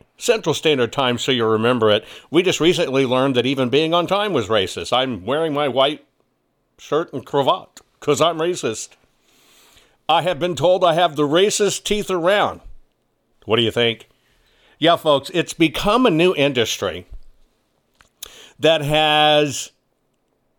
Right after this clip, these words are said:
spouted up all kinds of experts, all kinds of experts on how white, and by the way,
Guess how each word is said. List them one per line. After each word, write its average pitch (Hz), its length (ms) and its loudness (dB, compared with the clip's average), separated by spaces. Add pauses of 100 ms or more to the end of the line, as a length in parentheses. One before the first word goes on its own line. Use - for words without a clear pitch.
(100)
spouted 196 640 0
up 131 400 0 (180)
all 220 380 4
kinds 202 540 -2
of 135 160 2
experts, - 840 -4 (140)
all 214 580 2 (300)
kinds 180 800 0 (100)
of 127 180 0
experts 120 720 -2 (1400)
on 147 220 2
how 147 680 0 (260)
white, 139 720 -4 (840)
and 123 120 -2
by 143 120 2
the 107 80 -8
way, 101 380 -2